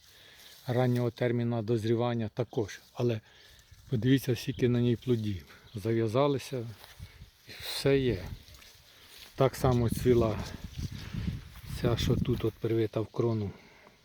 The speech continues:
Чоюру. Я третій рік не можу з неї взяти пагін, щоб привити. Один раз в мене вийшло взяти і все. І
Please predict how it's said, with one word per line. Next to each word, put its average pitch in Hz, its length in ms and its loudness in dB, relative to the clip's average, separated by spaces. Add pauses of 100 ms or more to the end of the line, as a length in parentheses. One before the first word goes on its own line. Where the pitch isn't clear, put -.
(120)
Чоюру. 131 600 4 (640)
Я 113 440 2
третій 131 340 4
рік 147 240 4
не 127 60 4
можу 127 240 6
з 107 80 0
неї 123 220 6
взяти 117 600 4 (2000)
пагін, 131 380 8
щоб 127 220 4 (1120)
привити. 127 640 8
Один 131 360 6
раз 113 240 2
в 113 200 0
мене 113 280 2
вийшло 120 440 2 (100)
взяти 123 560 2
і 107 40 2
все. 104 320 -2
І 95 80 -2